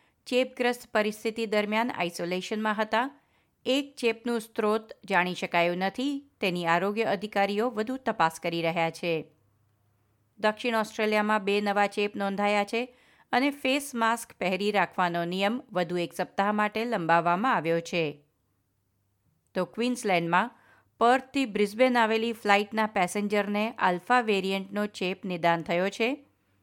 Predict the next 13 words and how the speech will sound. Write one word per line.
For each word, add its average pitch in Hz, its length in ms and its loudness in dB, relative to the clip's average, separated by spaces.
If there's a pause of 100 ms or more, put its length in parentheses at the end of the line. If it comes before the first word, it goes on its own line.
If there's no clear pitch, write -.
(840)
ત્યારબાદ 247 400 6
ફ્લાઇટના 240 520 2
તમામ 240 360 2
પ્રવાસીઓનો 220 760 2
સંપર્ક 208 500 0
કરવામાં 185 540 2
આવી 180 180 0
રહ્યો 175 300 2
છે. 160 420 -2 (340)
જો 185 120 0
કે 185 180 0
આલ્ફા 196 440 4
વેરિયન્ટ 190 540 0